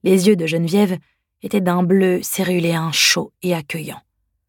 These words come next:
bordé de cils épais et d'un visage en forme de cœur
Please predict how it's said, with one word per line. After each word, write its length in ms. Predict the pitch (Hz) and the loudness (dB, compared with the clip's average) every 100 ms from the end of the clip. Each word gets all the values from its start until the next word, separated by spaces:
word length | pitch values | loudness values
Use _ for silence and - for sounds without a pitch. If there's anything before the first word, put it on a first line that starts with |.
| _ _ - | _ _ -4
bordé 320 | 185 185 190 | 0 0 0
de 120 | 165 | -2
cils 240 | 156 - 175 | -4 -4 -4
épais 320 | 151 196 202 _ _ - | -2 -2 -2 _ _ -8
et 100 | - | -2
d'un 160 | 196 202 | 0 2
visage 340 | 220 208 202 | 2 2 0
en 100 | 175 | -2
forme 260 | 175 185 175 | -4 -4 -2
de 100 | 170 | -4
cœur 360 | - 208 214 | -2 0 0